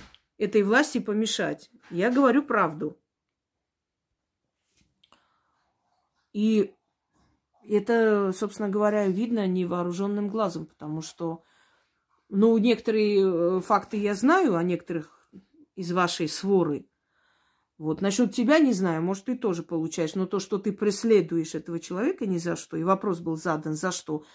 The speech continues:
ответ мы не получили, это правда. Ага, еврейская ведьма. Так, дальше че? Короче, еврейская ведьма, защищающая ассирийку.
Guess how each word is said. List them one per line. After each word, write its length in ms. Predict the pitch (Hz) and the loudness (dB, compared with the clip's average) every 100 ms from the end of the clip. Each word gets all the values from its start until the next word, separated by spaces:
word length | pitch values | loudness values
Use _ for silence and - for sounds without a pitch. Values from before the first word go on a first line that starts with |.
| - | -10
ответ 380 | - 190 220 190 | -4 -2 0 0
мы 120 | 190 | 0
не 100 | 180 | -2
получили, 560 | 180 185 185 - 156 156 | -2 -2 -2 -2 -4 -2
это 220 | 175 339 | -2 -4
правда. 540 | - 269 202 175 185 - _ _ _ _ _ _ _ - | -2 0 0 -2 -6 -10 _ _ _ _ _ _ _ -10
Ага, 240 | 180 175 | -6 -4
еврейская 840 | 165 185 190 254 302 - 247 220 | -2 0 2 4 4 0 -4 -2
ведьма. 560 | 196 175 170 165 151 160 - | 0 2 2 0 -8 -10 -10
Так, 400 | 165 151 165 _ | -6 -6 -6 _
дальше 340 | 196 202 196 202 | -6 -6 -6 -8
че? 340 | - 214 208 _ _ _ _ _ _ _ _ _ _ _ _ _ _ _ _ _ _ _ _ _ _ - _ _ _ _ _ _ _ _ _ _ _ _ _ _ _ _ _ _ _ _ _ | -4 -2 -4 _ _ _ _ _ _ _ _ _ _ _ _ _ _ _ _ _ _ _ _ _ _ -20 _ _ _ _ _ _ _ _ _ _ _ _ _ _ _ _ _ _ _ _ _
Короче, 400 | 214 214 214 208 | 2 2 2 0
еврейская 520 | 208 214 190 - 202 | 0 0 0 -2 2
ведьма, 520 | 226 359 294 262 247 | 4 6 4 2 2
защищающая 920 | 196 190 - 185 226 190 180 - 180 | 0 -4 -6 -4 0 0 0 -4 -4
ассирийку. 880 | 175 - 214 247 320 302 247 240 214 | -4 -4 2 4 6 4 -2 -6 -6